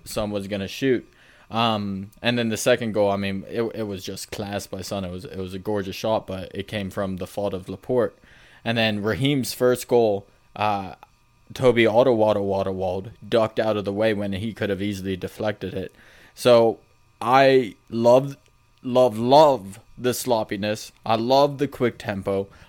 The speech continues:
I love the fuck defense mindset. And I love this game, Kevin. Like, if I could pick a game to fall in love with and marry and have children with and tell my grandchildren that I remember on four seventeen twenty nineteen,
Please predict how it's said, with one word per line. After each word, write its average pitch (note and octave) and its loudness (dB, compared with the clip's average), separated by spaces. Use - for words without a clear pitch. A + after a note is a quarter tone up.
I A2+ 0
love C3+ 2
the C3 2
fuck - -4
defense G2+ -6
mindset. G2 -6
And A#2 0
I C3 4
love A#2+ 4
this G#2+ -4
game, A#2 -2
Kevin. G2+ -8
Like, A2+ -2
if A2 -2
I B2 2
could C3+ -4
pick C#3 0
a C#3 0
game A2+ 0
to A2+ -4
fall B2 0
in A2 -6
love A2+ 2
with A#2+ 0
and G#2 -4
marry A2+ 0
and G2+ -4
have G#2 -6
children A2+ -6
with A#2 -2
and G#2 -8
tell A2+ 0
my A2 -4
grandchildren A2+ -4
that G2 -2
I - -6
remember A#2 0
on G#2 -4
four A2+ -4
seventeen A#2 -2
twenty A2+ -4
nineteen, G#2+ -4